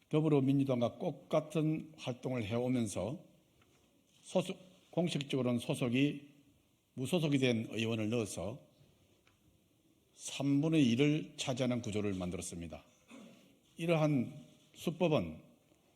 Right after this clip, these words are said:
민주당으로서는 오랫동안 써왔던 수법입니다.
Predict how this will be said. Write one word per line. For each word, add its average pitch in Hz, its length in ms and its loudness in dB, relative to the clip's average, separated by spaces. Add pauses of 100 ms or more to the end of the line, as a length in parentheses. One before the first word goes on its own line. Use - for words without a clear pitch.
(260)
민주당으로서는 123 920 0
오랫동안 139 720 0 (460)
써왔던 127 520 -2
수법입니다. 92 680 -8